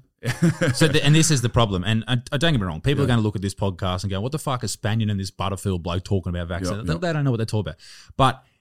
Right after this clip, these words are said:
Speaker 2: I know what, f-, you know, and you know
Speaker 1: Mm.
Speaker 2: what freedom looks like.
Speaker 1: Yeah.
Speaker 2: And freedom includes being able to question things. And you, and I, I genuinely believe the most insane human being who thinks that they're putting microchips and all this shit,
Speaker 1: Mm-hmm.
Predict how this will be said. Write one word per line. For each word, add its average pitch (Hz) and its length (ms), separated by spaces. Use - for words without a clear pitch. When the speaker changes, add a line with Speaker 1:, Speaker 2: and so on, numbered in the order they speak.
Speaker 2:
I 156 160
know 151 640
what, 131 160
f-, - 260
you 151 120
know, 98 120
and 139 160
you 190 100
know 110 280
Speaker 1:
Mm. 101 160
Speaker 2:
what 139 140
freedom 175 460
looks - 260
like. 65 200
Speaker 1:
Yeah. 92 240
Speaker 2:
And 117 120
freedom 214 300
includes 139 760
being 156 240
able 135 200
to 127 80
question 113 420
things. - 400
And 143 140
you, 147 100
and 143 120
I, 190 280
I 160 120
genuinely 165 520
believe 113 340
the 156 120
most 165 260
insane 170 360
human 143 280
being 113 340
who 120 160
thinks 127 300
that 113 140
they're 113 180
putting 120 300
microchips 127 680
and 127 100
all 131 100
this 127 140
shit, 135 340
Speaker 1:
Mm-hmm. 98 180